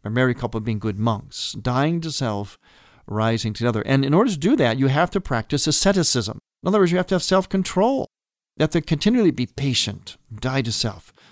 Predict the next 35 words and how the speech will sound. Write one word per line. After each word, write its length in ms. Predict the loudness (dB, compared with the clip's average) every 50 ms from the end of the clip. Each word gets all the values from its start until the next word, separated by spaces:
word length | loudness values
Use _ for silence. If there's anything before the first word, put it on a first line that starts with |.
| _ -4
defer 360 | -2 -2 0 2 4 4 4
to 120 | 4 4 2
the 160 | 0 0 -2
other. 460 | 0 0 0 0 -2 -6 -8 -10 -16 _ _ _ _ _ -4
A 80 | 0
married 320 | 2 4 4 4 2 0 -2
couple 440 | -2 -4 -2 -2 0 -2 0 0 0
lives 300 | 0 2 2 2 2 0
out 260 | 0 0 0 0 0
their 140 | 0 -2 0
baptismal 580 | 0 0 -2 -2 -2 -2 -4 -2 -2 -2 -4 -4
promise, 460 | -4 -4 -2 -2 -2 -4 -4 -4 -4
and 100 | 0 0
that's 200 | 0 0 0 -2
what 120 | -4 -4
monasticism 760 | -2 -2 0 0 0 -2 -2 -4 -4 -4 -4 -2 -2 -2 -4
does 340 | -2 -2 -2 -2 -2 -2 -2
in 100 | -2 -4
a 60 | -4
very, 260 | -2 -2 -2 -2 -2 -2
very 380 | -2 -4 -4 -4 -2 -4 -4 -6 _ _ _ _ _ -8
radical 640 | -6 -4 -2 0 0 0 0 0 -2 -2 -4 -6 -4
way. 160 | -4 -4 -4
And 100 | -4 -2
radical, 360 | 0 0 0 0 -2 -4 -4
we 100 | -2 -2
mean 380 | 0 0 0 2 2 0 0 -2 -6 -14 -20 -20 _ _ _ _ 0
going 220 | 2 4 4 4 2
to 80 | 0
the 100 | -2 -2
root. 560 | 0 2 2 2 2 0 -2 -8 -8 -8 -8 -10 _ _ _ _ _ -6
The 80 | -2
root 180 | 2 2 4 2
of 100 | 2 -2
it 100 | -6